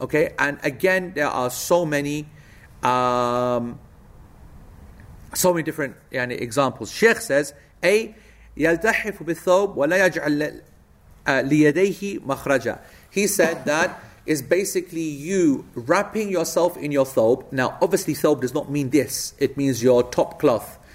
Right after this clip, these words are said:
So basically, your rida of your ihram, okay? Or for the women, it's your big prayer jubba or your abaya. That's what, that's why this becomes interesting. Yep. And you will see that women especially, what they have, I think I spoke about this before,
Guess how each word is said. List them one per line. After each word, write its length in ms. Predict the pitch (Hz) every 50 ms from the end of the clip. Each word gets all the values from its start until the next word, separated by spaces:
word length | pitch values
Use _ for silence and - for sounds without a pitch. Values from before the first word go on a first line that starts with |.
| - - -
So 180 | - - 147 139
basically, 460 | 143 196 220 208 - 165 - 165 156
your 200 | 156 147 139 139
rida 420 | 135 135 117 127 120 104 - -
of 120 | - 120 117
your 100 | 127 -
ihram, 440 | 123 - - - 127 107 95 80 - - - - - -
okay? 300 | - 127 - 139 147 151 - - - - -
Or 220 | - - 143 151 147
for 160 | - 131 117
the 120 | 113 113
women, 500 | 110 131 202 220 185 160 156 160 160 160 - _ _ _
it's 260 | - - 135 127 - -
your 100 | 131 117
big 320 | 113 - 151 127 - -
prayer 500 | - - - 151 143 143 135 135 135 131 - - - - 110
jubba 500 | 101 143 127 107 - 110 95 - - -
or 120 | 120 120
your 120 | 117 117 110
abaya. 540 | - - 117 123 120 113 107 95 - -
That's 240 | - 139 147 - -
what, 180 | 139 131 123 131
that's 220 | 143 147 147 -
why 160 | 139 131 127
this 160 | 120 117 120 -
becomes 320 | - 120 - 127 117 110
interesting. 480 | 117 113 - 104 98 - - 82 - - -
Yep. 280 | - 117 135 143 - - - - - - - - -
And 160 | 131 139 151
you 80 | 196
will 80 | 196 175
see 380 | - - - 233 226 190 156 147
that 200 | 151 143 143 120
women 260 | 147 165 170 156 139
especially, 560 | 131 - - - 170 175 - - 139 120 123
what 200 | 117 123 - -
they 120 | 139 135
have, 200 | 147 139 156 147
I 80 | 160 160
think 180 | 160 185 160 151
I 60 | 147
spoke 260 | 139 - 147 147 147
about 160 | 135 131 90
this 100 | 113 -
before, 380 | - 127 123 - 147 151 -